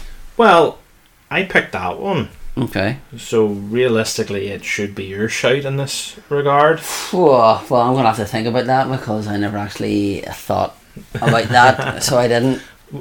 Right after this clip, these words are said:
Speaker 1: How about Muppets Treasure Island? Are you,
Speaker 2: Okay.
Speaker 1: are you able to watch it? Do you have a copy of it? Do you
Speaker 2: I
Speaker 1: need
Speaker 2: will,
Speaker 1: a copy of it?
Speaker 2: I will get a copy of it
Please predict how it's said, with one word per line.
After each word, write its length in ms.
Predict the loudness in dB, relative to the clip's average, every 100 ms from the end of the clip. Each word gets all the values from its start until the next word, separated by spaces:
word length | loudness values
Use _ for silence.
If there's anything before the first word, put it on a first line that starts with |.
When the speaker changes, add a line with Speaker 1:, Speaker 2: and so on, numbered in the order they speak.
| -16 _ -2
Speaker 1:
How 140 | 0
about 180 | 2 0
Muppets 280 | -2 -4 0
Treasure 260 | 2 4
Island? 360 | 6 4 2 -4 -12 _ _ _ _ _ _ _ -20 0
Are 80 | 4
you, 60 | 6
Speaker 2:
Okay. 180 | 6 6
Speaker 1:
are 40 |
you 80 | 6
able 160 | 6 4
to 80 | 4
watch 280 | 2 2 -2
it? 220 | -4 -12 _ _ _ _ -10
Do 100 | -4
you 80 | 2
have 140 | 2
a 60 | 2
copy 320 | 2 2 2
of 180 | 2 0
it? 140 | -6
Do 80 | 0
you 40 |
Speaker 2:
I 180 | 4 6
Speaker 1:
need 60 | 6
Speaker 2:
will, 120 | 6 6
Speaker 1:
a 20 |
copy 140 | 2
of 60 | -2
it? 20 |
Speaker 2:
I 120 | 2 6
will 180 | 6
get 240 | 6 4 4
a 40 |
copy 380 | 2 2 4 4
of 160 | 2 2
it 140 | -2